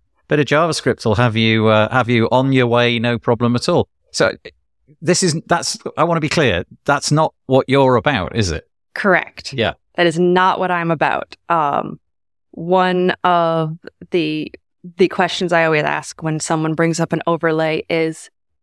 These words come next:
Speaker 2: "If I install one line of JavaScript, will your website S E O be done for you?"
Speaker 1: <laughs> Oh, well, it's tricky. Uh, hmm.
Speaker 2: No, it won't.
Speaker 1: <laughs> Yeah.
Speaker 2: Uh, the reality is, um,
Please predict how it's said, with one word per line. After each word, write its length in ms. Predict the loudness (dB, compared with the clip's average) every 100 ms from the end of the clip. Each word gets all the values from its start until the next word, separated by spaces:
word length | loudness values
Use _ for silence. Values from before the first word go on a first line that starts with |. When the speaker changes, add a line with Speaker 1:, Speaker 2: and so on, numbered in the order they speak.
| _ _ _ -6
Speaker 2:
"If 140 | 0
I 120 | 0
install 500 | 2 -2 0 2 4
one 240 | 2 4 4
line 200 | 2 0
of 100 | -2
JavaScript, 720 | -2 0 -4 -6 -6 -6 -8 -20 _
will 240 | -4 2 4
your 260 | 4 2
website 480 | 2 -2 -2 -4 -2 -2
S 220 | -4 -4
E 120 | -4
O 80 | -4
be 160 | 0 2
done 220 | 2 2
for 120 | -2
you?" 300 | -4 -4 -8 _ _ _ _ _ _ _
Speaker 1:
<laughs> 80 | -4 -2 -4 -8 -12 -8 -8 -4 -6 -6 -10 -10 _ 0
Oh, 480 | 2 2 2 0 -2 -8 -14 _
well, 160 | 2 2
it's 140 | 2
tricky. 400 | -2 0 0 0 -6 -4
Uh, 320 | 0 2 2
hmm. 260 | 0 -2 2
Speaker 2:
No, 300 | 2 2 0
it 160 | 2
won't. 360 | 2 2 0 0
Speaker 1:
<laughs> 480 | 0 2 2 2 0
Yeah. 320 | 0 0 0 -2 _ _ -4
Speaker 2:
Uh, 500 | 2 2 4 2 0 -6 -16 -18 -18 _ _ _
the 100 | 0
reality 580 | 0 2 2 2 0 2
is, 440 | 4 4 2 -4 -16 _
um, 480 | -2 0 2 0 -4